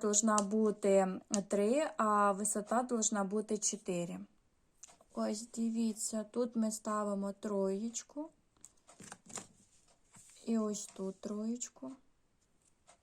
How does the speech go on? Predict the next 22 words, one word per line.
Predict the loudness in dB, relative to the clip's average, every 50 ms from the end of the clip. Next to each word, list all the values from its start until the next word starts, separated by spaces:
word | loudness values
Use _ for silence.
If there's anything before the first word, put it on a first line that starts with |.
| _ _ _ _ _ _ _ _ _ _ _ _ _ _ _ _ _ -20 -20 _ _ _ _ _ _ _ _ -20 -20 _ _ _ _ _ -20 -20 -20 -20 -20 -20 -20 -20 -20 -20 -10 -4
Я | -2 0
ще | 2 2 4
посерединці | 4 4 4 4 2 0 -2 -2 0 0 0 0 0 0 -2 -2
ставлю | -2 0 0 0 0 0
троєчку, | -2 0 0 0 0 0 -2 -6 -8 -6
бо | -2 0
в | 0
мене | 2 2 0 0
лінійка | 0 0 0 0 0 0 -2 -4 -6 -6
коротка. | -4 -2 0 0 0 -2 -2 -6 -10 -10 -10 -10 -12 _ _ _ -20 -20 -20 _ _ _ _ _
Кого | -6 -2 0 0
є | 0 0 -2
длинна, | -2 0 2 2 4 4 2 2 0 -2 -4
то | -4 -4 -4
вам | -4 -2 -2 -2 -2 -4 -8 -12 -14 -16 -16 -14 -10 -6
зручніше | -4 -4 -4 -2 -2 -2 0 -2 -2 -2 0 0 2 2 2 0 0 -2
буде | -2 -2 -2 -2 -2 -2 -2
його | -2 -4 -4 -6 -6
робити. | -6 -6 -6 -6 -4 -4 -6 -6 -8 -10 -10 -10 -10 -14 _ -20 -20 _ -20 -20 -20 _ _ _ _ _ _ _ _ 0
Ми | 2 4 6 6
його | 6 4 4 2 2 0
з'єднуємо. | 0 -2 -2 0 2 2 2 2 0 -2 -2 -2 -2 0 0 0 0 -2 -4